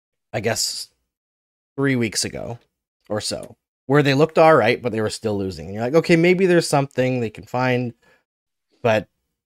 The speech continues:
it's, it's brutal out here. It's brutal out here. They just cannot put two and two together. It's, uh, it's hard to imagine a team being worse than what the Montreal Canadiens are right now.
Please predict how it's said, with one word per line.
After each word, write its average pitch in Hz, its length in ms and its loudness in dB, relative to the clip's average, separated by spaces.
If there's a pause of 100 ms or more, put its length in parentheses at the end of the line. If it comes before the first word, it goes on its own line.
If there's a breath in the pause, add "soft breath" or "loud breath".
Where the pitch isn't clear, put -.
(380)
it's, - 420 0 (160)
it's 170 180 -2
brutal 170 400 6
out 107 160 4
here. 101 320 -8 (320)
It's 190 180 0
brutal 165 400 0
out 90 140 -6
here. 82 300 -12 (720)
They 123 120 0
just 151 520 2 (360)
cannot 151 600 0 (600)
put - 200 4
two 180 240 2
and 165 120 2
two 151 160 4
together. 110 600 0 (1040)
It's, 123 440 -2
uh, 131 380 4 (1400)
it's 151 160 0
hard 180 260 4
to 254 120 6
imagine 160 680 4 (260)
a 143 100 0
team 156 600 2
being 123 500 -2
worse 123 340 0
than 117 140 -4
what 110 140 -6
the 113 60 -8
Montreal 107 340 -4
Canadiens 101 400 -8
are 95 160 -4
right 90 180 -8
now. 71 260 -14